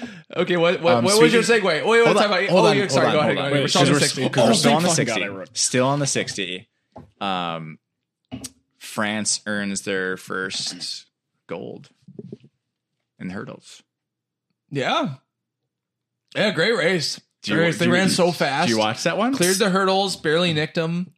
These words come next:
Speaker 1: Uh, first to
Speaker 2: Do
Speaker 1: the
Speaker 2: you,
Speaker 1: line,
Speaker 2: you didn't
Speaker 1: lean.
Speaker 2: watch that one? Dude, that was one of the
Speaker 1: What are you talking about? I just described everything about it. Barely nicked the hurdles, like,
Speaker 3: Dude.
Speaker 1: didn't even, just cruised right over 'em. First to the line, leaned in,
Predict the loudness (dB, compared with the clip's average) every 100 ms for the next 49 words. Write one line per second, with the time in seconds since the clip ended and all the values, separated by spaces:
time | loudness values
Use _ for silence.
0 | _ -4 0 2 0 -2 -4 -4 -2 -2
1 | 0 2 2 2 2 4 4 4 4 4
2 | 2 -2 -2 -2 -2 -2 -2 -2 -2 -4
3 | -4 -2 0 0 0 2 2 0 0 -2
4 | 0 2 2 2 0 0 0 0 0 2
5 | 2 2 0 0 2 2 2 2 4 4
6 | 2 0 -2 -6 -6 -10 -14 -12 -2 0
7 | 2 2 2 2 2 2 0 0 0 0
8 | 0 0 0 0 -2 0 0 2 2 2
9 | 0 -2